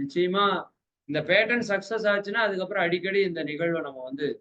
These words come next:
நடத்துறதுக்கு முயற்சி பண்ணுவோம். எல்லா இடங்கள்லயும் நடத்துறதுக்கு முயற்சி பண்ணுவோம். அதனால வாய்ப்பை நீங்க நல்லா பயன்படுத்திக்கோங்க.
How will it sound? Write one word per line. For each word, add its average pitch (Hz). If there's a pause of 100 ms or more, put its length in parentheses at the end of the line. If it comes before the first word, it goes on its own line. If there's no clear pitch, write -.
(760)
நடத்துறதுக்கு 131
முயற்சி 143
பண்ணுவோம். 127
எல்லா 131
இடங்கள்லயும் 139
நடத்துறதுக்கு 120
முயற்சி 123
பண்ணுவோம். - (760)
அதனால 123
வாய்ப்பை 160
நீங்க 135
நல்லா 139
பயன்படுத்திக்கோங்க. 139